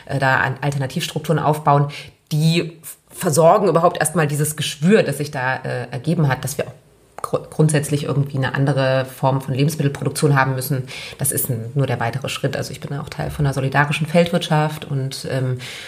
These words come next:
versuche irgendwie so auf regionale Produzenten und Kooperativen irgendwie zurückzugreifen. Ne? Also das, äh, das ist dann alles so ein, gibt noch mal eine andere Geschichte. Aber was ich damit sagen wollte, ist, dass wenn du einmal anfängst, den wahren Charakter,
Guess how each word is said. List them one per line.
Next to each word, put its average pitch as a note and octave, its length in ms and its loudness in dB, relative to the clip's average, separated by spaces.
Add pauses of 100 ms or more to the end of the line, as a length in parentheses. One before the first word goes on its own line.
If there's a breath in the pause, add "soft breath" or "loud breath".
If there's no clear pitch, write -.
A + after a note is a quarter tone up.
(120 loud breath)
versuche D#3 340 6
irgendwie C#3+ 380 2
so C3+ 240 2
auf - 400 -2 (260)
regionale D3 400 6
Produzenten D3+ 680 2
und C3 120 -2
Kooperativen D3 580 2
irgendwie C3+ 300 2
zurückzugreifen. B2+ 1040 -2 (480 loud breath)
Ne? D#3 260 4
Also C#3 240 -2
das, - 480 -4
äh, - 380 -4 (340)
das - 180 -2
ist D3 120 -2
dann C#3+ 100 0
alles C#3+ 320 2
so D3 160 4
ein, D3 300 2 (360)
gibt - 160 -4
noch D#3+ 140 0
mal - 80 0
eine D3+ 160 2
andere D#3+ 260 2
Geschichte. D#3+ 420 0
Aber C#3+ 140 0
was D#3+ 120 2
ich F3+ 80 -4
damit C#3+ 220 2
sagen G3+ 340 4
wollte, C#3+ 260 0
ist, - 160 -6
dass D3+ 120 -6
wenn D3+ 80 0
du C#3+ 100 0
einmal C4 280 2
anfängst, G#3+ 460 -6
den C#3+ 140 -2
wahren F#3+ 420 0
Charakter, B2 640 -10